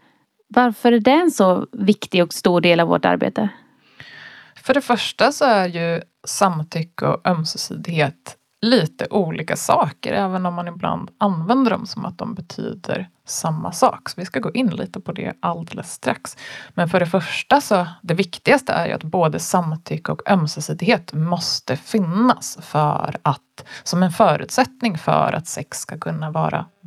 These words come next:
Speaker 2: bra sex. Samtycke måste finnas för att det inte ska vara sexuellt övergrepp eller våldtäkt, men sen så måste det också finnas andra delar än samtycke för att det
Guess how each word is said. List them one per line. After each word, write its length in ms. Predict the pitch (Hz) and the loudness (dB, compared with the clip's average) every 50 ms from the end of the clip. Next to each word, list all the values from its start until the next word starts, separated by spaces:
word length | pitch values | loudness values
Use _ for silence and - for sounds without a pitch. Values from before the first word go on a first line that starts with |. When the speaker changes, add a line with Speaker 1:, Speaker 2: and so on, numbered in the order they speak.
| 156 _ _ | -20 _ _
Speaker 2:
bra 420 | - 170 - - - - - - - _ _ | -2 2 2 2 2 2 -2 -4 -8 _ _
sex. 480 | - - - - _ - - - - _ _ _ _ _ _ _ _ _ _ _ _ _ _ _ | -12 -12 -12 -12 _ -14 -14 -14 -16 _ _ _ _ _ _ _ _ _ _ _ _ _ _ _
Samtycke 580 | - - - 196 165 156 151 - 233 240 - 262 | -12 -4 0 2 2 2 2 2 0 0 4 4
måste 220 | 262 226 - - | 4 4 4 -2
finnas 340 | 156 - 165 156 156 156 156 | -8 -6 -6 -4 -4 -6 -8
för 240 | - - 160 156 151 | -4 -2 -2 -2 -2
att 140 | 156 160 - | -2 -4 -6
det 60 | 160 | -6
inte 520 | 156 180 170 165 165 - _ _ 240 226 | -4 -2 -4 -4 -4 -6 _ _ 2 2
ska 360 | 220 - - - 151 - - - - - - - - - - _ _ | 2 -2 0 2 2 2 2 -6 -12 -16 -16 -16 -18 -18 -20 _ _
vara 400 | - 165 180 160 143 139 147 156 - _ _ _ - | 0 4 4 6 6 4 2 -2 -4 _ _ _ -4
sexuellt 360 | - 180 - - 143 - - | -4 -2 0 -2 -4 0 2
övergrepp 460 | 151 139 139 175 202 - 156 - - | 0 2 2 2 0 0 -2 -2 -4
eller 160 | 165 160 160 | -2 -2 0
våldtäkt, 640 | 151 160 156 160 160 - - - - - - - - | 2 2 0 0 0 -2 -4 -4 -4 -6 -14 -12 -6
men 160 | 156 156 151 | -2 0 0
sen 220 | 151 165 - 170 170 | 0 0 -4 -4 -4
så 120 | - - | -8 -12
måste 240 | - - - - - | -14 -14 -12 -12 -14
det 60 | - | -14
också 180 | - - - - | -14 -16 -20 -12
finnas 360 | - 82 - - - - - _ _ _ _ - _ _ _ - | -10 -10 -10 -10 -12 -14 -16 _ _ _ _ -20 _ _ _ 2
andra 400 | 226 196 156 151 - 180 - - 175 | 2 2 2 0 0 0 0 0 0
delar 400 | _ 190 170 165 147 - - - | _ -2 2 2 2 2 0 -2
än 180 | - - - - | -6 -6 -8 -8
samtycke 580 | - - 165 160 - - - 170 170 - - - | -6 -6 -6 -6 -8 -10 -10 -10 -8 -8 -12 -10
för 340 | - - - - - - | -6 -4 -4 -4 -4 -4
att 160 | - 160 _ _ | -8 -10 _ _
det 160 | - - | -10 -10